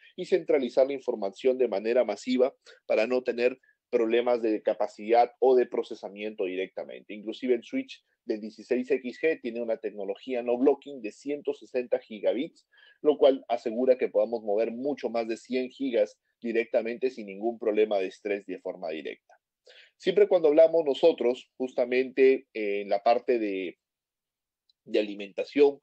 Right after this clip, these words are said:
eléctrica a nivel de poe, yo tengo unas recomendaciones que siempre comparto con los usuarios. Por ejemplo,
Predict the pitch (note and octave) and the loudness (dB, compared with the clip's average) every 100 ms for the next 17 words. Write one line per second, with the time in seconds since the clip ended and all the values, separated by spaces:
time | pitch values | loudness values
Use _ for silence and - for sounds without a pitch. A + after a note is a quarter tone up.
0 | _ _ _ - A2 B2+ - C3 - G#2 | _ _ _ -6 0 0 2 0 0 -2
1 | G2+ G#2 A#2 D3 F3 E3+ D3 B2 B2 A#2+ | -6 -2 0 6 6 6 2 -2 -2 -4
2 | B2+ A#2+ A#2 G#2+ G#2 G2 G2 - D3+ C#3+ | -4 -4 -6 -4 -4 -4 -6 -2 0 0
3 | C3+ G#2+ - A2 B2 A2 G2+ A2+ A#2 B2 | -2 -10 -10 -6 -4 -4 -2 -4 -2 -6
4 | G#2 F#2 - G#2 F3 D#3+ A2 - - - | -6 -10 -16 -2 4 4 4 -10 -6 -4
5 | - F3+ C#3+ G2 | 0 -2 -2 -8